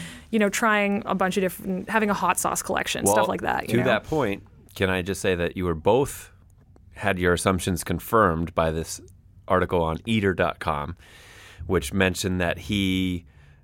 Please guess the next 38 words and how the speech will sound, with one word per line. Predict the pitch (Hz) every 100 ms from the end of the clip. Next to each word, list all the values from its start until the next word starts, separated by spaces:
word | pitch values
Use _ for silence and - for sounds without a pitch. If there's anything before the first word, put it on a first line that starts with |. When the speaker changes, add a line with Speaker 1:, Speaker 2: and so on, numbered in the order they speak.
| _ _ _ -
Speaker 2:
mentioned, | 101 101 92 110 98 92 87 113
he | 107
dropped | 92 107 92 - 104
a, | 92 85 85 82 -
a | 98 87
lyric | 92 104 107 101 - - -
that | 85
mentioned | 95 92 - 90 90
the |
Italian-American | 85 - 101 104 95 95 92 85
restaurant | 87 87 - 80 -
Carbone, | 82 78 82 120 110 78 71 73 - - - - - _ - -
which | 90 87
I've | 85
never | 85 78
been | 73 78 71
to. | - 78 82 90
Hillary, | - - 82 82 90 95
you | -
Speaker 1:
Very | 226 233
nice | 220 208 -
place, | 202 185 -
never | - 190
Speaker 2:
Okay, | -
Speaker 1:
been. | 90
Speaker 2:
is | 90
it? | 107 151
No, | 95
yeah, | 104 80 95
I've, | 107 90 85
if | - 107
it's | 101
nice, | 104 85 85
I've | 85
not | 104 76
<laughs> |
been | 170 139
there. | 127